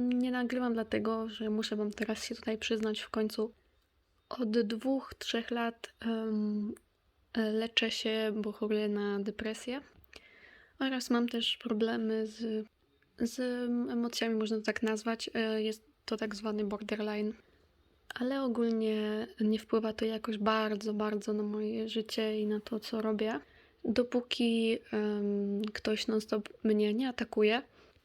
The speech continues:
I właśnie teraz przechodzimy do meridium sprawy. Jak dobrze wiecie, może od roku albo dwóch mamy straszną spinę z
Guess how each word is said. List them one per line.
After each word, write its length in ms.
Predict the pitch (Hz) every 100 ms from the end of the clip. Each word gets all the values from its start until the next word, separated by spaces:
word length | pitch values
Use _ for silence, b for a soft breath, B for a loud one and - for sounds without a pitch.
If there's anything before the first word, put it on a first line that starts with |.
| _ _ _ _ _ _ - - _
I 100 | 240
właśnie 240 | 254 247
teraz 280 | 240 240 240
przechodzimy 580 | - 226 226 226 220 220
do 100 | 214
meridium 420 | 214 214 214 214
sprawy. 360 | - - 214 - - _ _ - B B B B B
Jak 120 | 240 254
dobrze 280 | 269 269
wiecie, 300 | 254 247 240
może 220 | 226 220 226
od 120 | 202
roku 280 | 220 220 214
albo 200 | 202 202
dwóch 500 | 196 208 208 202 -
mamy 440 | 208 208 208 208
straszną 420 | 202 214 214 208
spinę 380 | 208 - 214 208
z 100 | 202